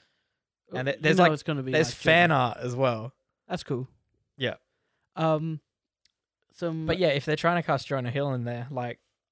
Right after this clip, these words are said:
Speaker 1: I don't really want him to take that from Josh Gad 'cause I feel like Josh Gad would be really <laughs> heartbroken.
Speaker 2: Aw.
Speaker 1: Poor lad.
Speaker 2: Um,
Speaker 1: Josh Gad.
Speaker 2: so Downton Abbey,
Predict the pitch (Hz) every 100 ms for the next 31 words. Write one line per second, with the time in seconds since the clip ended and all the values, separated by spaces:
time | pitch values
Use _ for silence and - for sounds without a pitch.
0 | - 143 220 - 135 131 127 127 123 120
1 | - 131 190 233 - - 120 113 113 123
2 | 117 156 156 226 170 131 135 - 117 117
3 | - 113 117 117 165 165 - 139 - 196
4 | 175 _ _ _ _ _ 339 220 170 247
5 | 359 _ _ _ _ _ 185 143 156 208
6 | - _ _ _ _ 185 202 196 190 202
7 | - 208 277 330 _ _ _ - _ _
8 | _ - 180 175 170 160 175 175 165 151
9 | 135 131